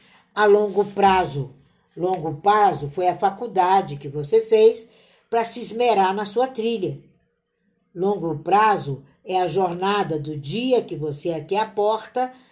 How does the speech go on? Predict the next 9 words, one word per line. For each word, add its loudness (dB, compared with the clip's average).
até 0
o 4
dia 0
que -8
você -2
vai -2
deixar 2
esse -6
lugar. -10